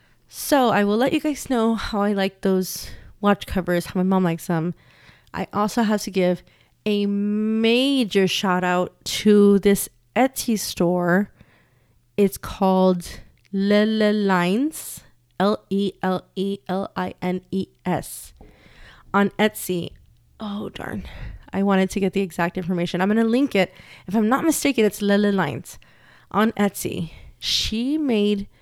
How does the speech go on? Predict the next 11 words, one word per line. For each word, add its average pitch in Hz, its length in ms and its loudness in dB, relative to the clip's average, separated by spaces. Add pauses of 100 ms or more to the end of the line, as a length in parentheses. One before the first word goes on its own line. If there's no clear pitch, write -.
(400)
the 220 320 0
most 208 760 0 (160)
beautiful, 208 1120 2 (720)
the 196 140 -4
most 190 680 -4
beautiful, 208 1400 2 (1040)
um, 180 1000 0 (260)
design 208 800 6
for 185 360 2
my 180 200 4
cap. - 580 0